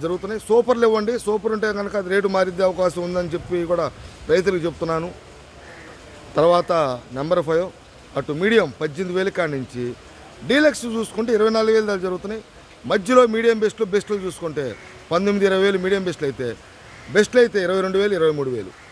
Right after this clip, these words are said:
ఇవండి ఎరుపు రకాలు ఈరోజు మార్కెట్లో సంబంధించి. తాళ్ళు చూసుకుంటే త్రీ థర్టీ ఫోర్ తాళ్ళు అయితే ఎనిమిది వేలు కాడి నుంచి పన్నెండు వేలు, తేజ తాళ్ళు అయితే పది వేలు కాడి నుంచి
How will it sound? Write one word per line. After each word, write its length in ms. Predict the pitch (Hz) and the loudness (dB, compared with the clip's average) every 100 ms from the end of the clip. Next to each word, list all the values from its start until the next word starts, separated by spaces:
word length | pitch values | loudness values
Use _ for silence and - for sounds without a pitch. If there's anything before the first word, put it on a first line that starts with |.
| - - - 127 | -20 -20 -14 -6
ఇవండి 280 | 151 175 202 156 | 0 0 2 0
ఎరుపు 200 | 151 180 165 | 0 0 -2
రకాలు 300 | 151 170 143 147 | 0 -2 0 0
ఈరోజు 340 | 165 175 175 214 | 2 2 0 -2
మార్కెట్లో 380 | 156 160 160 214 202 | -2 -2 -4 -4 -4
సంబంధించి. 520 | 143 143 127 117 104 - - - - - - - - | -4 -4 -4 -6 -10 -14 -18 -20 -20 -20 -18 -10 2
తాళ్ళు 240 | 220 269 240 | 4 4 0
చూసుకుంటే 360 | 208 196 202 180 | -6 -4 -4 -4
త్రీ 120 | 233 240 | -6 -2
థర్టీ 180 | 233 190 185 | -2 -2 -4
ఫోర్ 140 | 165 156 | -2 -2
తాళ్ళు 180 | 143 135 | 0 -2
అయితే 180 | 123 127 104 - - - 160 | -2 -6 -6 -14 -20 -8 0
ఎనిమిది 220 | 208 208 | 2 4
వేలు 140 | 214 214 | 4 2
కాడి 120 | 196 | -2
నుంచి 140 | 185 - 175 | -4 -4 -4
పన్నెండు 280 | 190 202 202 | 0 2 4
వేలు, 200 | 202 220 - - - - - | 2 0 -6 -16 -20 -20 0
తేజ 220 | 196 214 208 190 | 2 4 2 2
తాళ్ళు 180 | 180 175 | 0 0
అయితే 180 | 170 165 151 | 0 -2 -2
పది 140 | 180 202 | -2 0
వేలు 140 | 202 202 | 0 0
కాడి 120 | 196 | -2
నుంచి 140 | 196 | -4